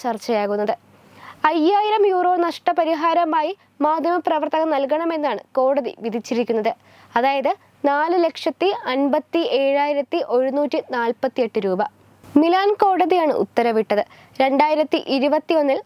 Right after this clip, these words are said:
സമൂഹ മാധ്യമമായ എക്സിൽ പോസ്റ്റ് ചെയ്ത ഒരു വീഡിയോയ്ക്ക് നൽകിയ അടിക്കുറിപ്പിലാണ്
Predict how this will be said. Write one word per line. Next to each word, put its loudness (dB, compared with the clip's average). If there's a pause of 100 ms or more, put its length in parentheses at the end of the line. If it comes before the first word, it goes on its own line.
(120)
സമൂഹ 2
മാധ്യമമായ 2
എക്സിൽ -2 (160)
പോസ്റ്റ് 0
ചെയ്ത 0
ഒരു 2
വീഡിയോയ്ക്ക് 0
നൽകിയ 0
അടിക്കുറിപ്പിലാണ് -2